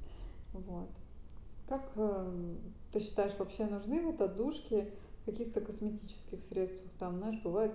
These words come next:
крем, какая-нибудь умывалка. Щас мужские средства тоже дофига, и тоже, мне кажется, туда бухают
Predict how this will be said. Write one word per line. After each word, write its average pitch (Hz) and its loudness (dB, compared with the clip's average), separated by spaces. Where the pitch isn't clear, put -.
крем, 175 0
какая-нибудь 185 -2
умывалка. 185 2
Щас 220 4
мужские 196 -2
средства - 0
тоже 185 2
дофига, 180 2
и 175 4
тоже, 214 0
мне 185 -2
кажется, - -4
туда 175 0
бухают 202 2